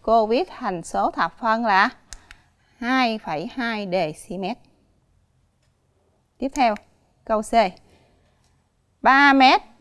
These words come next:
bảy xăng ti mét bằng bao nhiêu mét? Cách làm tương tự nha các em. Ba mét cô giữ nguyên.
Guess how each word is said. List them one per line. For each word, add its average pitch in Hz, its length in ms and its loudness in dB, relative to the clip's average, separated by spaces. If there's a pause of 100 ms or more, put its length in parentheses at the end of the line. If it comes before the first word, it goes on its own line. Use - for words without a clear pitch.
bảy 175 280 2
xăng 262 320 -2
ti 247 140 -2
mét 247 240 0 (360)
bằng 208 400 2
bao 226 240 4
nhiêu 233 180 -2
mét? 220 220 -2 (2750)
Cách 349 180 -2
làm 208 240 0
tương 277 240 4
tự 180 200 4
nha 226 140 -4
các 302 120 -2
em. 240 160 -2 (580)
Ba 294 220 6
mét 285 220 4 (140)
cô 240 260 6
giữ 175 180 -2
nguyên. 226 300 0